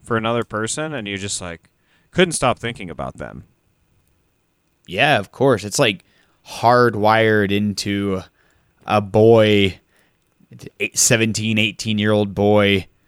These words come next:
Speaker 2: Just, like,
Speaker 1: Absolutely.
Speaker 2: drives every action in your mind.
Speaker 1: Yeah, and I,
Speaker 2: And I don't
Speaker 1: so
Speaker 2: know
Speaker 1: I
Speaker 2: about
Speaker 1: th-
Speaker 2: you guys, but when I was that age, lust is about as far as it went because I was not cool.
Speaker 1: Right.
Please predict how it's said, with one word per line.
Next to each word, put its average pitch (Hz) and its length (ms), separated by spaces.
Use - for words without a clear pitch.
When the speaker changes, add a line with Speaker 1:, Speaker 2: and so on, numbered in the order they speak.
Speaker 2:
Just, - 200
like, 113 160
Speaker 1:
Absolutely. 127 580
Speaker 2:
drives 135 540
every 131 320
action 120 420
in 113 80
your 110 140
mind. 107 560
Speaker 1:
Yeah, 147 240
and 147 80
I, 147 60
Speaker 2:
And - 100
I 151 40
don't 180 60
Speaker 1:
so 196 40
Speaker 2:
know 196 80
Speaker 1:
I - 20
Speaker 2:
about 185 80
Speaker 1:
th- 190 120
Speaker 2:
you 196 140
guys, 139 360
but 127 100
when 139 80
I 175 80
was 170 160
that 156 220
age, 123 480
lust 127 520
is 120 120
about 101 220
as 78 160
far 143 260
as 151 120
it 143 100
went 120 260
because - 280
I 110 160
was - 340
not - 220
cool. 127 120
Speaker 1:
Right. 117 300